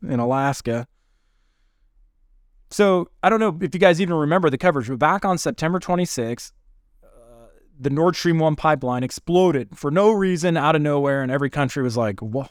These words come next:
<laughs> what? What's going on here? Who, what?" Like, maybe it was a terrorist attack. Maybe it was just old. Maybe somebody lit a match at the bottom of the ocean,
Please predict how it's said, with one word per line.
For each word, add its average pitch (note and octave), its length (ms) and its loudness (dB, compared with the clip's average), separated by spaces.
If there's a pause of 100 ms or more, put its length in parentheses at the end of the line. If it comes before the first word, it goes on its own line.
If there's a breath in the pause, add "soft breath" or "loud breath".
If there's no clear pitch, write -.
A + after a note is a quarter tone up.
(100)
<laughs> D#3 140 -12
what? F3+ 320 -4 (460)
What's F#3+ 260 -2
going G3 300 0
on C4+ 220 2
here? C#3+ 320 -4 (580)
Who, - 300 -4 (240)
what?" C3+ 240 -6 (300)
Like, C#3 280 0
maybe C3 260 -2
it G3+ 60 0
was G#3 120 -2
a - 40 -12
terrorist A3 320 2
attack. B2+ 320 -2
Maybe F3 320 0
it - 20 0
was G3 180 -2
just C#3 280 -4
old. C3 360 -2
Maybe D#3 220 -6
somebody E3+ 300 0
lit D#3+ 180 2
a D3 40 -2
match D3+ 280 0
at B2 80 -10
the A#2+ 60 -10
bottom C3 280 0
of C3 80 -4
the C3 140 -4
ocean, C3 400 -4